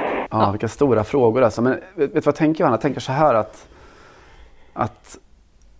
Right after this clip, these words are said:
Speaker 1: normalt när liksom fotbollsspelare ger ut böcker så där, så, så är det lätt att se det som att, ja, men du skickar ut och så berättar de något och så,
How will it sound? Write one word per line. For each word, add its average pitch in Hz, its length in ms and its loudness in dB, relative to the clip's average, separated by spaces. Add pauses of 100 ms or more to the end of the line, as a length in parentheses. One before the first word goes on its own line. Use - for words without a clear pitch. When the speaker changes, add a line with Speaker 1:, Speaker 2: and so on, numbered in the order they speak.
(580)
Speaker 1:
normalt 151 580 4
när 127 120 4
liksom 110 180 -4
fotbollsspelare 110 640 -2
ger 104 80 2
ut 101 140 -4
böcker - 380 -6
så - 120 -6
där, 107 100 4
så, 110 240 -2
så - 120 -2
är - 40 2
det 98 40 0
lätt 98 140 -8
att - 80 -10
se - 140 -4
det 110 80 -6
som 110 160 -12
att, - 380 -18
ja, - 80 -6
men 110 120 -4
du 104 60 -4
skickar 107 300 -4
ut 113 200 -2
och - 80 -12
så 123 260 -4 (180)
berättar 110 400 -2
de 107 40 0
något 98 140 -6
och - 80 -18
så, - 160 -6